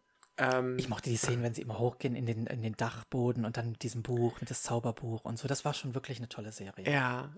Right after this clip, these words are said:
Speaker 1: ich mochte
Speaker 2: Das
Speaker 1: das
Speaker 2: stimmt.
Speaker 1: Intro gerne und
Speaker 2: Mhm.
Speaker 1: die Musik. Also
Speaker 2: Ja.
Speaker 1: da mochte ich die Musik und
Speaker 2: Das
Speaker 1: die
Speaker 2: hab
Speaker 1: hab
Speaker 2: ich
Speaker 1: ich
Speaker 2: sogar
Speaker 1: jetzt
Speaker 2: auf
Speaker 1: auch
Speaker 2: meiner
Speaker 1: im Kopf.
Speaker 2: Playlist.
Speaker 1: Ja.
Speaker 2: Ja.
Speaker 1: Und die haben nach dem Intro, so in der ersten Szene,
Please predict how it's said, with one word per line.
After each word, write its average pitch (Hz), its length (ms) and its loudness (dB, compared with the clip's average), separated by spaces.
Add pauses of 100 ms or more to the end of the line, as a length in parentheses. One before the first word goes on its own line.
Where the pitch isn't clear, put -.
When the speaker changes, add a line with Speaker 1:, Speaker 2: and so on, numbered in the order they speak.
(100)
Speaker 1:
ich 151 140 2
mochte 156 240 4
Speaker 2:
Das 143 80 4
Speaker 1:
das 139 100 6
Speaker 2:
stimmt. - 200 2
Speaker 1:
Intro 180 240 2
gerne 180 720 6
und 151 140 8
Speaker 2:
Mhm. 180 60 6
Speaker 1:
die 139 80 8
Musik. 135 720 6
Also 147 180 10
Speaker 2:
Ja. 135 40 8
Speaker 1:
da 143 140 12
mochte 185 260 6
ich 139 60 -4
die 151 100 0
Musik 139 600 4
und 156 80 8
Speaker 2:
Das 170 80 10
Speaker 1:
die 151 60 6
Speaker 2:
hab 143 80 8
Speaker 1:
hab 160 60 8
Speaker 2:
ich 202 60 8
Speaker 1:
ich 170 60 10
Speaker 2:
sogar 175 140 12
Speaker 1:
jetzt - 80 6
Speaker 2:
auf 160 120 10
Speaker 1:
auch 147 60 6
Speaker 2:
meiner 147 100 2
Speaker 1:
im 190 60 6
Kopf. 226 80 8
Speaker 2:
Playlist. - 440 0
Speaker 1:
Ja. 151 360 8
Speaker 2:
Ja. 160 200 4 (540)
Speaker 1:
Und 180 640 6
die 139 160 0
haben 180 560 0
nach 156 320 4
dem 156 240 0
Intro, 233 720 4
so - 140 0
in 160 60 2
der 147 140 4
ersten 165 360 0
Szene, 254 720 0